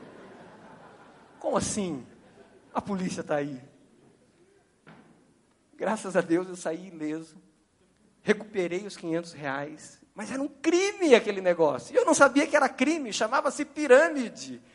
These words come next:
Você lembra disso na, na década de noventa? <laughs> Pirâmide!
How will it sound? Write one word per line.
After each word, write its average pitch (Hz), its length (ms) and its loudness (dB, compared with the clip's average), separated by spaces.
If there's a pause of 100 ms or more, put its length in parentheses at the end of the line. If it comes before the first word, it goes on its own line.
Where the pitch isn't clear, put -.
(160)
Você 277 140 -6
lembra 285 260 4
disso 262 300 -4
na, 190 120 2
na 185 220 -4
década 196 400 0
de 196 120 -10
noventa? 196 580 4 (680)
<laughs> - 680 -20
Pirâmide! 330 920 6